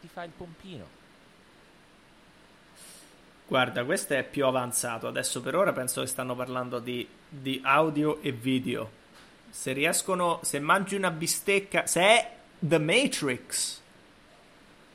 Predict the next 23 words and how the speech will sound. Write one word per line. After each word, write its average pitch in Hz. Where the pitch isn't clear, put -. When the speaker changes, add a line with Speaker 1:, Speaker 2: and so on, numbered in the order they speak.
Speaker 2:
allora 156
ad 151
alcuni 156
va 139
pure 160
bene. 123
Può 147
essere 156
Cypher 156
di 135
The 139
Matrix, 139
dove 143
dice, 143
oh, -
s-, -
da-, 139
mangia 151
la 151
bistecca 151
e 143
fa, 139
"Oh, -